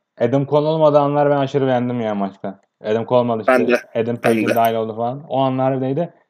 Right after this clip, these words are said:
Speaker 1: E, Adam Cole da hazır değildi bu arada. Herif madem pin olmak için girdi. Yani burada da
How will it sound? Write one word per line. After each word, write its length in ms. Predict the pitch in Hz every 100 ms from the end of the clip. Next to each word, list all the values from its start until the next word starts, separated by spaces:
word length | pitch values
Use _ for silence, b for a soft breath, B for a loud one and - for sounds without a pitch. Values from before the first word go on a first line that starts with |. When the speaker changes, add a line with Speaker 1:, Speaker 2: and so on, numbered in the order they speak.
| b
Speaker 1:
E, 80 | 117
Adam 160 | 143
Cole 120 | 175
da 80 | 185
hazır 240 | 160 165 151
değildi 200 | 127 113
bu 80 |
arada. 240 | 110 107 110
Herif 140 | 120
madem 320 | 120 120 123 123
pin 100 | 123
olmak 220 | 120 123
için 120 | 120
girdi. 400 | 113 107 143 143 _ _ _
Yani 240 | 117 120 120
burada 260 | 123 135
da 300 | 131 135 135